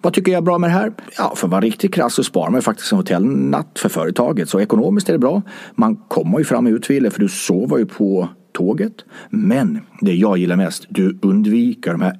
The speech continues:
enormt tidiga fakirflygen som går riktigt tidigt på morgonen. Och när man kommer fram, då ingår det faktiskt en hotellfrukost. Jag säger tack S J för detta. Jag vill också passa på att tacka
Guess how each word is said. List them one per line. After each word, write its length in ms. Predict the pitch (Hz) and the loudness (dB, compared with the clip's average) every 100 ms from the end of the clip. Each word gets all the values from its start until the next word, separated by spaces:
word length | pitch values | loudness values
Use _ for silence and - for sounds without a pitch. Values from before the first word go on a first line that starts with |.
| _ - | _ -4
enormt 840 | 131 143 135 131 180 208 104 - | -2 -2 -2 0 2 2 -4 -10
tidiga 460 | - 107 104 101 92 | 0 2 2 0 0
fakirflygen 1200 | 101 92 - - - 135 120 131 127 123 104 87 | 0 0 -4 -8 -2 0 0 0 2 2 2 0
som 180 | - 95 | 2 2
går 200 | 101 82 | 2 2
riktigt 440 | 113 151 - 101 | 0 -2 -2 -2
tidigt 220 | 101 101 | 0 0
på 60 | 98 | 2
morgonen. 360 | 90 92 90 80 | 0 2 0 -2
Och 320 | - - 127 | -12 0 2
när 220 | 104 139 165 | 4 2 0
man 120 | 95 | 0
kommer 200 | 104 95 | 0 2
fram, 300 | 123 101 82 - - | 2 0 -2 -10 -8
då 140 | - - | -6 0
ingår 300 | 185 185 98 | 2 4 2
det 60 | 165 | 0
faktiskt 440 | 90 - - - - | -4 -4 -6 -6 -4
en 140 | 87 | -4
hotellfrukost. 1080 | 78 82 - 90 92 - 101 - - - - - - | -2 -6 -2 -2 -2 0 0 0 -10 -10 -14 -20 -8
Jag 220 | - 104 90 | 0 2 2
säger 500 | - 78 - - - - - _ _ _ | -2 -2 -4 -8 -12 -20 -20 _ _ _
tack 480 | - - - - - _ | -2 -2 -4 -14 -16 _
S 340 | 107 107 - - | -2 -2 -2 0
J 160 | 92 95 | 0 0
för 200 | 87 82 | -2 0
detta. 360 | 107 - - - _ _ - | -2 -2 -6 -6 _ _ -14
Jag 420 | - 87 92 107 127 | -2 2 4 4 2
vill 120 | 175 | 0
också 220 | 220 285 | 0 -2
passa 260 | 269 220 - | -2 -2 -2
på 360 | 120 110 90 - | -4 0 -2 -4
att 100 | - | -6
tacka 720 | - - - _ 67 71 | -6 -6 -10 _ -2 -2